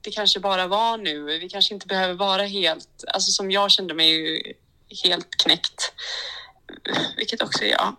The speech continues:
Men om jag, jag vill i alla fall skicka med att det vore vikt-, det är viktigt att inte ge upp hoppet. Att man kan, man kommer, om man vill ha ett barn och det inte är, allt är helt fel med liksom så här, livmodern eller vad det nu kan vara, så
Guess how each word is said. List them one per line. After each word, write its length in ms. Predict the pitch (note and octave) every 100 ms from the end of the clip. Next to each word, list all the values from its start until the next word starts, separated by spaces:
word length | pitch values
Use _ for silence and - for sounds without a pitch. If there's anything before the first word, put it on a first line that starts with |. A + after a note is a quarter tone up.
| _
Men 260 | A3 G#3+ G3+ - _ _ -
om 120 | G#3+
jag, 180 | G#3 -
jag 80 | A3
vill 100 | A3+
i 40 |
alla 100 | G#3+
fall 120 | G3+ F#3+
skicka 240 | - G3+
med 240 | G3 F#3
att 120 | F#3 -
det 100 | F#3+
vore 180 | F#3
vikt-, 220 | F3+ G3 -
det 120 | G#3+
är 60 | G#3+
viktigt 260 | G#3 -
att 180 | F3 - -
inte 400 | G3+ D#3+ - F3
ge 80 | E3+
upp 140 | -
hoppet. 460 | - - - G3+ - - - _
Att 180 | - F#3+
man 180 | G3+ F#3+
kan, 400 | G3+ F#3+ F#3+ G3+
man 120 | G3+
kommer, 580 | - G3+ F#3+ F#3+ G3 G3+ - _ - _ - - -
om 120 | G#3+
man 100 | G#3+
vill 100 | G#3
ha 260 | G3 G#3 G3+
ett 100 | G3
barn 240 | D#3+ D#3+ - -
och 200 | - E3+
det 80 | E3
inte 300 | E3 - D#3+
är, 220 | D#3 D3+ -
allt 420 | - F#3 E3+ - D#3+
är 120 | D#3
helt 380 | D#3 D3+ - - D#3+
fel 300 | D3 - D3
med 160 | - -
liksom 360 | B2+ - D3+
så 80 | -
här, 180 | - - _ _
livmodern 560 | F3 D#3+ D3+ D3 D3+ D#3
eller 200 | D3+ D3+
vad 120 | D3+
det 80 | C#3+
nu 140 | -
kan 160 | - -
vara, 260 | - - -
så 460 | - - G3 F3+